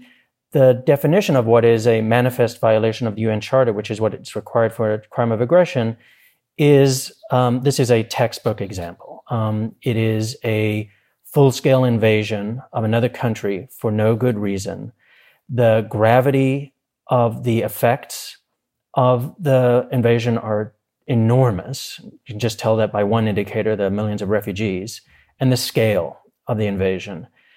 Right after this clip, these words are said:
So, uh, the only question, in some sense, to be honest, is who else <laughs> should be liable? So we just, you know, only focused on Putin, but,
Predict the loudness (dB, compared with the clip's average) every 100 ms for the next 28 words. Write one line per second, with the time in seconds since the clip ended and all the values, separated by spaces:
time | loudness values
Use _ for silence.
0 | _ _ -12 0 2 4 4 2 0 -2
1 | 2 0 -2 _ _ _ -8 0 2 4
2 | 2 2 0 0 -2 0 0 0 -4 -4
3 | -4 -2 0 -2 -4 -6 -6 -6 -10 _
4 | _ _ _ -4 2 6 8 6 2 -6
5 | -4 0 0 0 -6 -20 -20 -20 -18 -4
6 | 0 2 2 4 4 4 2 -2 -4 -10
7 | -4 2 2 4 2 -2 -18 _ -2 -2
8 | -4 _ 0 2 2 2 0 0 -2 -4
9 | 0 -2 -2 -4 -2 0 0 0